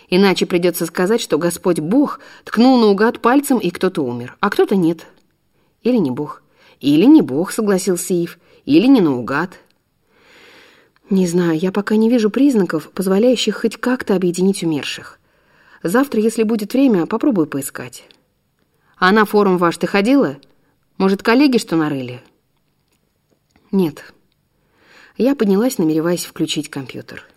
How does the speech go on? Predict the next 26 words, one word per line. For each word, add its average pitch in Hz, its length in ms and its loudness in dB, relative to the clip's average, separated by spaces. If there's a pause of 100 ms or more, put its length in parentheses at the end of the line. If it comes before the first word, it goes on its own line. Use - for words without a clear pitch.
(520)
Возьми 247 400 4
ноут, 220 380 0 (260)
неудобно 226 400 2
из-за 185 180 0
спины 208 300 2
заглядывать. 151 600 -4 (1200)
Мы 262 140 4
разлеглись 196 520 2
на 160 80 -4
ковре 175 340 -2
плечом 196 320 -2
к - 80 -16
плечу, 151 480 -8 (360)
уткнувшись 190 560 0
носами 190 400 0
в 160 100 -2
монитор. 170 480 -2 (800)
На 190 200 2
форуме 202 360 2
судебно-медицинских 190 960 0
экспертов 196 640 -4 (400)
тема 254 260 2
про 233 120 -2
сегодняшние 226 540 0
события 233 420 0
нашлась. 240 640 -2